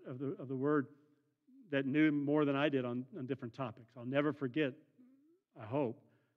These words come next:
the Sunday that I walked into the sanctuary and took my seat, and I looked up, and sitting right where you guys are, maybe the second row, was Doctor Robert Raymond and his wife.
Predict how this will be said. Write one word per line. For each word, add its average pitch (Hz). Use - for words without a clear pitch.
the 120
Sunday 151
that 135
I 127
walked 139
into 151
the 123
sanctuary 151
and -
took -
my 131
seat, 139
and 131
I 123
looked 147
up, 139
and 120
sitting 147
right 143
where 139
you 147
guys 135
are, 117
maybe 127
the 120
second 143
row, 120
was 123
Doctor 127
Robert 127
Raymond 131
and 113
his 110
wife. 127